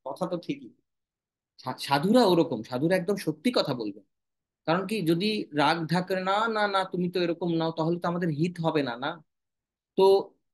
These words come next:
সাধু সঙ্গ মানে হচ্ছে, সাধুরা হচ্ছে আমাদের এমন হিতৈষী, যারা, যাদের সঙ্গ করলে আমাদের জীবনের পরিবর্তন হয়, আমাদের চেতনার পরিবর্তন হয়, আমাদের মূল্যবোধের পরিবর্তন হয়, আমাদের ভয় কমবে,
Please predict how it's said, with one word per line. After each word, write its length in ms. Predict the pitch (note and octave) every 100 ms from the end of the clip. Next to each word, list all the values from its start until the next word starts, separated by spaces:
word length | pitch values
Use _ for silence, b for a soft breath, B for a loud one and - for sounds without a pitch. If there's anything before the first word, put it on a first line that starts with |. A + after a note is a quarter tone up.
| _
সাধু 340 | - - D#3+ A3
সঙ্গ 260 | A3+ A#3 A#3
মানে 220 | A3+ A3+ A3+
হচ্ছে, 320 | A#3 - A#3+ E4+ _ _ _ _ -
সাধুরা 440 | D3 C3+ F3 G3+
হচ্ছে 360 | G3 F#3+ - - F4+ _ _ _
আমাদের 380 | C3+ C#3+ D#3 F3+ B2+ - _ _ _ -
এমন 360 | B2+ D3 F#3 G#3+ A3+ A3 G#3+ _ _ _ _ _ -
হিতৈষী, 580 | D#3 E3+ A#3+ A#3+ - C3+ - _ _ _ _ -
যারা, 260 | D3 D#3+ F#3 F3+ C#3
যাদের 340 | A#2+ C3+ G3+
সঙ্গ 320 | G3+ D3+ E3 F#3
করলে 280 | F#3+ G3 F3+
আমাদের 240 | E3 D#3+
জীবনের 340 | D3 D3 F3 -
পরিবর্তন 580 | D3+ C#3 A#2 - A#2
হয়, 180 | A2 _ _ _ -
আমাদের 280 | C3 D3+ F3+
চেতনার 420 | D3 C3 D#3 D#3+
পরিবর্তন 500 | D3+ B2+ A2+ - G#2+
হয়, 160 | G#2+ _ -
আমাদের 240 | C#3 F3
মূল্যবোধের 600 | D#3+ D#3+ E3+ F#3+ F#3+ G#3+ G3+
পরিবর্তন 460 | F3+ D3+ C#3+ B2 A2
হয়, 160 | F#2+ _ _ -
আমাদের 240 | C3+ D#3+ F#3
ভয় 320 | C3+ D#3 F#3+
কমবে, 380 | F#3+ D#3+ A#2+